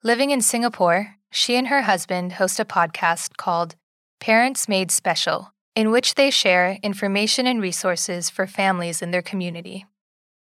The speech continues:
In today's conversation, Ayu talks about the different levels of autism awareness across Singapore's cultural landscape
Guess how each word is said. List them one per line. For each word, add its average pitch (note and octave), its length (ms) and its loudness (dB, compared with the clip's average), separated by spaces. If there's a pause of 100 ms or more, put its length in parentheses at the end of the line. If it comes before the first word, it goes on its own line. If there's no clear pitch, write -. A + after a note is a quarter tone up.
(580)
In A3+ 100 2
today's A#3 360 4
conversation, G3 880 0 (360)
Ayu C4+ 260 2
talks - 360 2
about E3+ 540 2
the F#3+ 60 -4
different A3+ 360 -2
levels F3+ 440 0
of - 140 -4
autism F#3+ 500 0
awareness F3 540 0
across F3 400 0
Singapore's G3+ 640 -2
cultural G#3+ 500 0
landscape F3 680 -4